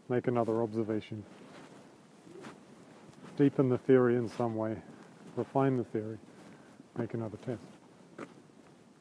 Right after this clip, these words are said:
So this can be done in, in all areas, and the kinds of observations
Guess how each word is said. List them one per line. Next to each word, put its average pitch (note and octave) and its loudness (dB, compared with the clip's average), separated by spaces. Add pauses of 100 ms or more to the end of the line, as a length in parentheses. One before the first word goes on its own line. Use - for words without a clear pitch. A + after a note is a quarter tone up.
(540)
So D3+ 12
this F3+ 10
can E3+ 6
be D3+ 10
done C3+ 8
in, B2 4 (160)
in C3+ 4
all A#2 4
areas, G#2 -4 (520)
and B2+ 2
the B2 8
kinds D3+ 2
of B2 8 (1000)
observations A#2 4